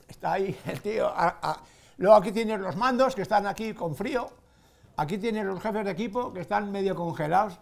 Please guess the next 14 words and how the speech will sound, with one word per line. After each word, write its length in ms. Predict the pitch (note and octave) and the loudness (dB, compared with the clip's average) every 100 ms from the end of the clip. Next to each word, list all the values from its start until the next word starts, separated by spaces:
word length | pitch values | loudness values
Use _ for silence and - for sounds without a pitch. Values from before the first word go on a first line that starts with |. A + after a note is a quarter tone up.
| - | -10
y 80 | D3 | -8
aquí 180 | C#3+ | -4
los 160 | G3+ E3 | -4 -4
empleados 480 | E3 D3+ F3 G3+ - | -4 -4 -4 -4 -6
que 80 | F3+ | -8
están 280 | - F3+ | -6 -6
congelados 580 | E3+ D3+ D3 D3 E3+ D#3 | -6 -8 -6 -2 0 0
del 180 | C#3+ B2 | -2 -8
todo, 320 | A#2 F#2 F#2+ | -10 -12 -12
¿no? 120 | C3+ - - - - _ - _ - - - _ - - - - | -8 -8 -8 -20 -20 _ -20 _ -20 -20 -20 _ -20 -20 -10 -2
Y 100 | C#4 | 4
frente 320 | D4+ D#4+ F4 | 4 6 10
a 60 | D4+ | 10
esto, 440 | D4 A3+ - | 10 8 8